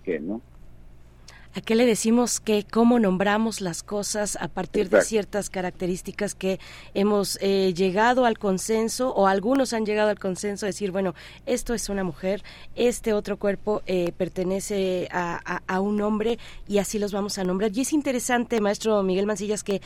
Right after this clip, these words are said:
Speaker 2: eh, interesante y curioso que sea desde la danza, eh, que, que se levanta una crítica a las, a, a ciertos tipos de violencias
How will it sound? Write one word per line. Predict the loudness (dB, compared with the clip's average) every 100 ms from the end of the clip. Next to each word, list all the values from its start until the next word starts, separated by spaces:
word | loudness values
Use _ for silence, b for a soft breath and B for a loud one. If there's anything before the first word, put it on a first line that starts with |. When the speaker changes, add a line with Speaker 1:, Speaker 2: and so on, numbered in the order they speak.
| B B B
Speaker 2:
eh, | 2 2 2
interesante | 0 2 2 0
y | 0
curioso | 0 2 2 0
que | 0 0
sea | 0 0
desde | 0 0 0
la | 0 0
danza, | 0 0 0 -2 -4 -6 B B B B -8
eh, | 0 2 2 0
que, | 0 0
que | -2
se | 0
levanta | 2 2 2 2
una | 2 4 2
crítica | -2 -4 -4 -4 0 0 0
a | 0 2
las, | 2 2 -2 -10 -16 -20 -20 -20 -20 -16 -4
a, | -2 -2
a | -2
ciertos | -2 -2 -4
tipos | -4 -2 2
de | 2
violencias | 4 4 2 2 0 -2 -2